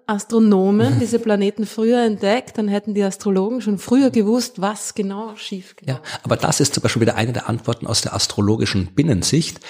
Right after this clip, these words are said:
Speaker 2: dass man eben den Planeten erst dann entdeckt, wenn er relevant wird. Das heißt, das, was Pluto anzeigt im Horoskop, war vor Entdeckung von Pluto einfach nicht relevant, weil halt die Welt einfach noch nicht so weit war. Ja, also das irgendwie, die Welt hat sich halt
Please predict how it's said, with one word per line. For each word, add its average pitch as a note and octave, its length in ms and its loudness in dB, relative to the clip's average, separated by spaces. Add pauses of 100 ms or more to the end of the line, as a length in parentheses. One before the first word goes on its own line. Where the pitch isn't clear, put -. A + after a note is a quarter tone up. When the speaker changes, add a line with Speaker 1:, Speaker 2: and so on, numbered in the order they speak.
(260)
Speaker 2:
dass A#2+ 260 0
man B2+ 140 0
eben A#2 180 -2
den A2+ 140 -2
Planeten G#2+ 480 -2
erst - 320 -2
dann A2+ 100 0
entdeckt, - 460 -4
wenn A2 100 0
er - 220 0
relevant B2 500 0
wird. - 380 -6
Das - 140 -4
heißt, - 180 -4
das, A2 100 0
was - 160 -2
Pluto A#2 520 0
anzeigt - 640 -2
im G#2+ 180 -2
Horoskop, A2+ 560 -2
war C#2+ 380 -2
vor A#2 280 0
Entdeckung A#2+ 460 -4
von - 120 -10
Pluto - 220 -2
einfach G#2+ 220 -2
nicht A2+ 180 -2
relevant, A2+ 420 2 (260)
weil G2 120 -2
halt F#2+ 160 -4
die G2 100 4
Welt G#2 280 0
einfach G#2 160 -2
noch A2 80 0
nicht G#2 80 0
so G2+ 80 -2
weit G#2 200 0
war. G2 300 2
Ja, G2+ 60 0
also G#2 160 -2
das - 180 -6
irgendwie, G2 240 -2
die - 40 -4
Welt G#2 200 2
hat G#2 120 -2
sich - 100 -6
halt G2 140 -4